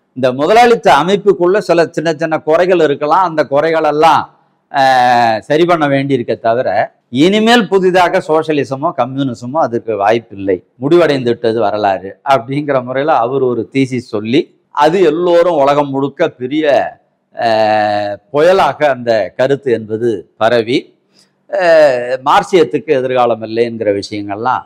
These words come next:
அந்த பீரியட்ல தொண்ணூறுகள்ல. ஆனா முதலாளித்துவவாதிகள் அப்ப வந்து, அஹ், மார்க்சினுடைய வர்க்க போரா-,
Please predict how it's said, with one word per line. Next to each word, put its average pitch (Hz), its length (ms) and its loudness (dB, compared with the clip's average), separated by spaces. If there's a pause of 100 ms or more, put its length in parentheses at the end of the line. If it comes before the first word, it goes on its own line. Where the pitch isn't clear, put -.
அந்த 101 320 -8
பீரியட்ல 107 420 -2
தொண்ணூறுகள்ல. 113 600 -4 (320)
ஆனா 170 220 -2
முதலாளித்துவவாதிகள் 160 960 2 (220)
அப்ப 170 260 2
வந்து, 165 240 0 (640)
அஹ், 160 160 -6
மார்க்சினுடைய 151 640 2 (480)
வர்க்க 147 300 4
போரா-, 139 680 2